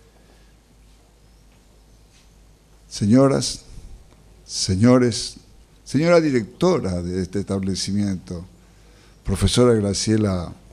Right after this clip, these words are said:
Fleitas, también a la docente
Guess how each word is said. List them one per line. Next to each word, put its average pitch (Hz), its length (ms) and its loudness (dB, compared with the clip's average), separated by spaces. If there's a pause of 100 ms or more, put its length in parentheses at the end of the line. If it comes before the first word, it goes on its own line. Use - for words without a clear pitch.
(140)
Fleitas, 139 560 0 (1600)
también 123 440 4
a 120 80 4
la 101 440 2 (640)
docente 107 840 0